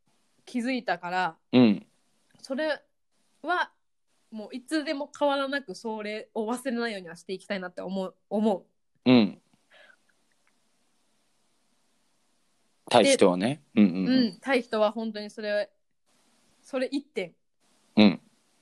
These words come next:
Speaker 1: 自分が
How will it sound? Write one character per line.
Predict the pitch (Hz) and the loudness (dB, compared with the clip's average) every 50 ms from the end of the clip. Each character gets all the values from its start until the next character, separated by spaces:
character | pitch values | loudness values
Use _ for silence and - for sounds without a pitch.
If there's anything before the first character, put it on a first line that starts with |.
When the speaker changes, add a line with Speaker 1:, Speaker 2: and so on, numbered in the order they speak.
| _ _ _ - - - _ _ _ _ _ _ _ _ _ _ _ _ _ _ _ _ - 247 | _ _ _ -20 -20 -20 _ _ _ _ _ _ _ _ _ _ _ _ _ _ _ _ -10 -10
Speaker 1:
自 | 233 185 214 254 | -8 -8 -8 -6
分 | 262 370 392 381 392 392 370 - _ _ _ _ _ _ - 226 | -4 -4 -4 -4 -6 -12 -16 -20 _ _ _ _ _ _ -10 -4
が | 233 349 370 330 214 175 | 0 0 2 0 0 -4